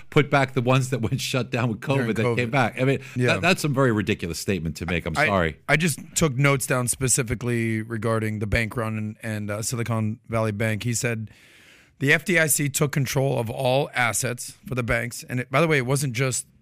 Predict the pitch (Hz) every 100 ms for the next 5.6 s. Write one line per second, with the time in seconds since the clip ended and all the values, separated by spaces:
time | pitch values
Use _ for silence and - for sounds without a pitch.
0 | _ - 131 123 - 135 135 123 120 113
1 | 143 120 117 127 131 - 127 - 127 131
2 | 131 127 143 156 139 151 135 - 123 127
3 | 131 160 151 175 156 147 143 160 156 175
4 | 190 - - - _ - - 104 90 78
5 | 76 - - - 170